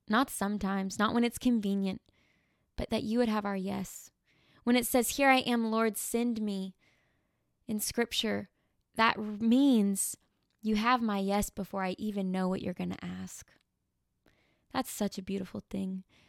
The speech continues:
So here I am, Lord. <laughs> Lord, I thank you for Ashley. I love that girl so much. I don't think she'll ever know how much I love her. And I just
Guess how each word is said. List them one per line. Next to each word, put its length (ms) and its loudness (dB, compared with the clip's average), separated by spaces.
So 220 -2
here 200 2
I 120 4
am, 300 4
Lord. 260 0
<laughs> 400 0
Lord, 160 10
I 80 8
thank 320 2
you 60 2
for 220 -4
Ashley. 680 -4
I 100 12
love 300 6
that 180 10
girl 300 8
so 800 10
much. 360 8
I 80 10
don't 160 6
think 120 2
she'll 140 4
ever 280 6
know 180 6
how 100 4
much 180 0
I 60 0
love 220 2
her. 80 0
And 140 0
I 80 0
just 220 0